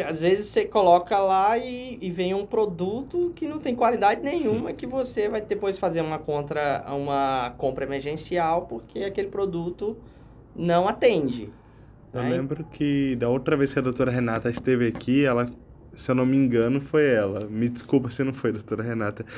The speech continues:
Speaker 2: Ela comentou que no Brasil se ga-, é, o prejuízo é muito maior com licitação mal feita do que com corrupção em si.
Speaker 1: Sim, existem estudos, Tribunal de Contas da União,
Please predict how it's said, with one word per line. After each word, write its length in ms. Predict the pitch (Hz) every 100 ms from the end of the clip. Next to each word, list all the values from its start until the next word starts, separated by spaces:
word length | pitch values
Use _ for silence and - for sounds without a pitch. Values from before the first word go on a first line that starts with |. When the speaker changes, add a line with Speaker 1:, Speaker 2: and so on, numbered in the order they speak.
| - -
Speaker 2:
Ela 200 | 127 127
comentou 1040 | - 143 143 147 139 131 139 147 139 120 - - - -
que 640 | - 139 131 127 123 120 117
no 80 | 123
Brasil 800 | 123 131 135 120 117 113 95 -
se 200 | - -
ga-, 300 | 120 120 120 -
é, 220 | 110 110
o 80 | 110
prejuízo 520 | 127 123 123 127 120
é 40 |
muito 280 | 123 151 175
maior 320 | 170 151 107
com 580 | 107 - 123 120 117 113 113
licitação 520 | 113 - 123 120 123
mal 220 | 120 120
feita 600 | - - 110 135 135 165
do 120 | 156
que 160 | 151 147
com 160 | 143 143
corrupção 560 | 143 143 - - 139
em 60 | 170
si. 320 | - 107 104 - - - - -
Speaker 1:
Sim, 460 | - 151 139 135 - - - 113
existem 600 | 120 123 120 - 147 147
estudos, 680 | 131 - 127 135 156 120 117
Tribunal 360 | 127 123 120 123
de 120 | -
Contas 1000 | 120 117 127 135 135 135 127 123 - -
da 280 | 113 113 110
União, 880 | 107 123 123 110 113 123 131 127 120